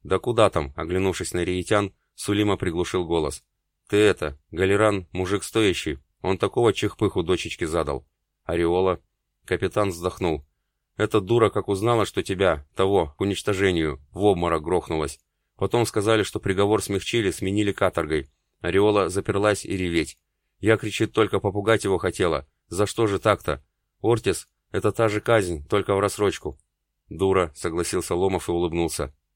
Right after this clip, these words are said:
"Дурочка. А насчет Ортиса? Атмосфера, как в жерле вулкана, постоянный ветер и пыль. Руду копали, а там радиация. В общем, долго там не живут. Ну, потом расскажу, если все обойдется".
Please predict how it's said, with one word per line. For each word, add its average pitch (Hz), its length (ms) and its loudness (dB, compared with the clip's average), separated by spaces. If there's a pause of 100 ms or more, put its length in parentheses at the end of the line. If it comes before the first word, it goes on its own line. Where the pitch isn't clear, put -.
(120)
"Дурочка. 87 600 -2 (380)
А 85 100 -6
насчет 101 340 0
Ортиса? 92 480 -2 (360)
Атмосфера, 104 580 0
как 92 160 -4
в 92 40 -8
жерле 98 340 0
вулкана, 95 460 0
постоянный 95 540 0
ветер 95 340 0
и - 120 -8
пыль. 90 320 -2 (380)
Руду 113 320 0
копали, 87 480 0
а 78 80 -6
там 98 160 0
радиация. 90 680 0 (200)
В 95 80 0
общем, 101 300 -2
долго 101 280 2
там 95 200 0
не 92 80 0
живут. 90 360 0 (360)
Ну, 117 200 2
потом 110 340 0
расскажу, 87 440 0
если 82 240 -4
все 90 200 -2
обойдется". 82 560 -2